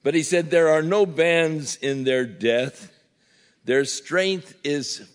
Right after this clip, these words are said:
firm." That's not always true. I've <laughs> Of course, it visited in so many retirement homes and all, uh, and, uh,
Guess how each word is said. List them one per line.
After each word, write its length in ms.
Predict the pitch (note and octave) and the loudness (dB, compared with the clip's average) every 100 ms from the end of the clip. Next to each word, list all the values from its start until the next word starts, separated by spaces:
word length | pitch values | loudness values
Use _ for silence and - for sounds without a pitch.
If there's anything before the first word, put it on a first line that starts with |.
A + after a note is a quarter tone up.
| _ | _
firm." 480 | C#3 C3+ F#2 D2+ - _ _ _ _ _ _ _ _ _ _ _ _ _ _ _ _ _ _ _ | -2 -2 -4 -10 -20 _ _ _ _ _ _ _ _ _ _ _ _ _ _ _ _ _ _ _
That's 240 | G3+ - | -8 -6
not 240 | C#3+ B2+ - | -4 -4 -2
always 500 | A2 A2+ G#2 F#2+ - | 0 0 0 -4 -8
true. 460 | - - G2+ C2+ - _ _ _ _ _ _ _ | -14 -6 -6 -6 -12 _ _ _ _ _ _ _
I've 280 | - C#3 C3 - _ _ - - - | -4 -2 -4 -20 _ _ -20 -20 -10
<laughs> 140 | A2 G#2 _ _ - | -10 -10 _ _ -10
Of 160 | F#2+ | -8
course, 480 | - C3+ B2+ - - _ _ - _ | -4 -2 -2 -6 -20 _ _ -20 _
it 140 | B2 | -8
visited 520 | A#2 C#3+ A#2 C3 A2+ G#2+ | -4 -6 -4 -6 -6 -8
in 180 | A2+ | -8
so 360 | G#2 - C3+ C#3+ | -10 -10 -6 -6
many 380 | B2+ C#3 A#2+ G2+ _ _ _ | -6 -6 -8 -10 _ _ _
retirement 760 | G2+ A2 - C3+ C3 A#2+ G#2 | -10 -10 -6 -4 -4 -6 -10
homes 440 | F#2+ A2+ B2 A#2+ G2 | -6 -4 -4 -6 -8
and 140 | A2 | -4
all, 340 | G#2+ A2+ G#2+ _ _ _ | -2 -2 -4 _ _ _
uh, 200 | - F#2 G2+ | -6 -6 -2
and, 360 | A2 A2+ A2 | -2 -2 -4
uh, 220 | G#2 G2+ | -2 -2